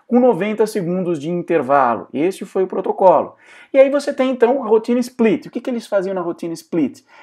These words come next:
O treino um, eles trabalhavam três pra peito e três pra costas, e o treino dois, eles trabalhavam membros inferiores. Essa foi split. Eles faziam segunda-feira membro superior com foco em peito e costas,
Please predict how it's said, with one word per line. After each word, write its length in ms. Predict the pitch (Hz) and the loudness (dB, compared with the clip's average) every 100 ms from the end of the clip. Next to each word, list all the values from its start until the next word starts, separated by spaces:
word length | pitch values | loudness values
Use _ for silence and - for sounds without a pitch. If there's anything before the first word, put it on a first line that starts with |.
| - | -10
O 100 | - | -8
treino 380 | - 226 240 220 | 0 0 2 0
um, 320 | 190 165 120 | 0 0 0
eles 180 | 139 143 | -2 -4
trabalhavam 520 | - 147 156 143 139 | 0 2 4 4 0
três 340 | 139 185 170 151 | -4 -2 -2 -2
pra 160 | 160 | -6
peito 420 | 151 185 233 269 | -2 0 0 -2
e 60 | 196 | -10
três 260 | - 151 139 | -6 -6 -4
pra 160 | 196 | -6
costas, 640 | 196 185 160 165 - 233 - _ _ - | -2 0 0 -2 -10 -12 -16 _ _ -4
e 80 | |
o 60 | 208 | -4
treino 320 | 208 214 233 | 0 -2 0
dois, 420 | 202 202 233 233 _ _ | 2 2 2 -2 _ _
eles 180 | 185 196 | -4 -2
trabalhavam 480 | - 196 185 202 196 | 2 6 8 6 4
membros 600 | 180 196 262 254 240 180 | 0 0 2 2 0 0
inferiores. 1300 | 226 285 269 - 247 214 185 185 175 135 85 - - - | 0 0 -2 -4 -2 0 4 6 6 4 -4 -12 -18 -6
Essa 300 | 151 170 190 | -6 -4 -4
foi 180 | 214 | -2
split. 440 | 220 - 202 151 - | -2 -4 -2 -2 -4
Eles 160 | 131 | -10
faziam 340 | - 160 147 127 - - - | -4 -2 -2 -6 -12 -20 -8
segunda-feira 800 | - 180 240 240 220 190 151 | -2 0 4 2 4 2 2
membro 260 | 147 156 143 | 2 0 -2
superior 480 | - - 156 185 220 | -6 -6 0 4 2
com 120 | 175 | 0
foco 340 | - 151 143 | 0 0 2
em 60 | 147 | -2
peito 280 | 139 139 127 | -2 -4 -4
e 40 | |
costas, 540 | - 214 240 240 254 | -2 0 0 -4 -10